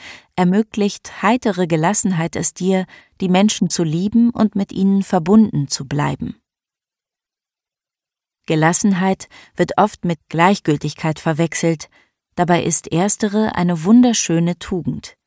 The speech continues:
während letztere eine Form der Dummheit ist. Wenn du dich dazu entscheidest, fremde Probleme dort zu lassen, wo sie hingehören, und das solltest du unbedingt tun,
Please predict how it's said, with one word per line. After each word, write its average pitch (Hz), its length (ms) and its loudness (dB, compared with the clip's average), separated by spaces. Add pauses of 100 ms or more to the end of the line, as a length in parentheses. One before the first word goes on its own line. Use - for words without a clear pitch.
(280)
während 147 340 -2
letztere 170 680 0 (340)
eine 196 200 2
Form 202 360 4
der 208 140 2
Dummheit 156 560 2
ist. - 420 -10 (640)
Wenn 165 140 4
du 165 100 2
dich 165 180 0
dazu 165 280 -2
entscheidest, 170 840 0 (240)
fremde 220 460 4
Probleme 165 580 2
dort 170 320 0
zu - 100 -2
lassen, 160 460 -2
wo 156 60 0
sie 147 180 -2
hingehören, 185 840 2 (440)
und 165 140 -4
das 147 140 -2
solltest 175 420 2
du - 40 -6
unbedingt 196 680 2
tun, 165 420 0